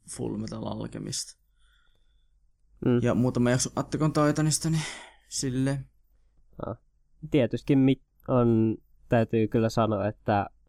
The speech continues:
Speaker 2: on suhteellisen vaikutuksen te-, tekevät justiin tuo ansioluettelo, niin sen takia odotan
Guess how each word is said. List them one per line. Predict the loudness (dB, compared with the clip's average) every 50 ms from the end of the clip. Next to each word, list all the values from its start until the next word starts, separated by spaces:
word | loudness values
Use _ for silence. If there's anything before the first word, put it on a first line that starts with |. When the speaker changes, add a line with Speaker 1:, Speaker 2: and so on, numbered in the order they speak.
| _ _ _ _
Speaker 2:
on | -4 -2 0 0
suhteellisen | 2 0 0 0 0 0 0 0 0 0 0 0 2 2
vaikutuksen | 2 0 0 0 -2 -2 -4 -4 -2 -2 0 0 2 0
te-, | 0 -2 -2 _ _ _ _ _ _ _ _ _ _ _ _ _ _ _ _ _ _ _ _ _ _ _ _ _ _ _ _ -6 -4 -4 0
tekevät | 0 0 0 2 2 2 2 2 2 2
justiin | 0 -2 0 -2 -2 0 0 0
tuo | 0 0 0 0 -2 -6 _ _ _ -2
ansioluettelo, | 0 2 2 2 2 2 2 4 4 4 2 2 0 -2 -2 0 0 2 0
niin | 0 0 -2 -4 -6 -8 _ _
sen | -4 -2 -2
takia | -2 -2 -2 -2 -2 -2 0
odotan | 0 0 0 0 2 2 2 2